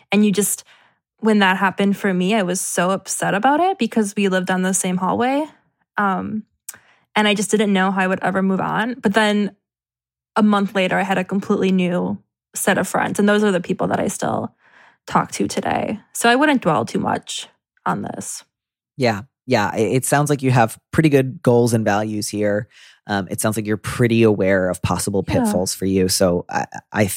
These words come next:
Speaker 2: I think you can go easy on yourself. Um, if you're worried about smearing your former friends, um, maybe jot down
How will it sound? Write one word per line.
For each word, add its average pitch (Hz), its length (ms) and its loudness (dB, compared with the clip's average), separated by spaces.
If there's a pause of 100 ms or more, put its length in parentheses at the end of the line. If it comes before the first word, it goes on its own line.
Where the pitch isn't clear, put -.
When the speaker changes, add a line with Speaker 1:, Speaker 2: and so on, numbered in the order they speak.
(100)
Speaker 2:
I 107 60 0
think 107 260 0
you 104 60 2
can 104 160 -6
go - 180 -6
easy - 300 -8
on 101 120 -6
yourself. 98 480 0 (380)
Um, 92 480 -4 (1200)
if 113 220 -2
you're 117 140 4
worried 113 340 4
about 104 320 2
smearing 104 460 0
your 101 140 -4
former 98 340 -2
friends, 98 680 0 (460)
um, 85 500 -4 (720)
maybe 117 400 0 (100)
jot 110 340 2
down 107 540 0